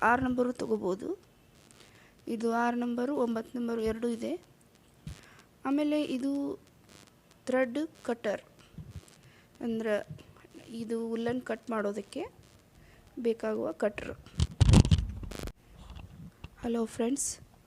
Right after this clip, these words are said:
ನಾವು ಮೊದಲನೇದಾಗಿ ಕ್ರೋಶಾ ಚೈನ್ ಸ್ಟಿಚ್ಚನ್ನು ಮಾಡೋದನ್ನು ಕಲಿಬೇಕು. ನೀವು ಕ್ರೋಶಾನ ಕಲಿಬೇಕಾದ್ರೆ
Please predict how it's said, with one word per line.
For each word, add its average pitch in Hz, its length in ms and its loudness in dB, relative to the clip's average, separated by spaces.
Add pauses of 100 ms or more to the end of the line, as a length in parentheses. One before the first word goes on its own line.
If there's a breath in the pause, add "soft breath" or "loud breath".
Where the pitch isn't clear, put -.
(440 loud breath)
ನಾವು 247 420 -2
ಮೊದಲನೇದಾಗಿ 240 840 0 (420)
ಕ್ರೋಶಾ 233 580 -2 (580)
ಚೈನ್ 247 440 0
ಸ್ಟಿಚ್ಚನ್ನು 233 580 -4
ಮಾಡೋದನ್ನು 220 460 -6
ಕಲಿಬೇಕು. 208 600 -8 (960 loud breath)
ನೀವು 269 520 2
ಕ್ರೋಶಾನ 254 800 0
ಕಲಿಬೇಕಾದ್ರೆ 226 1040 -2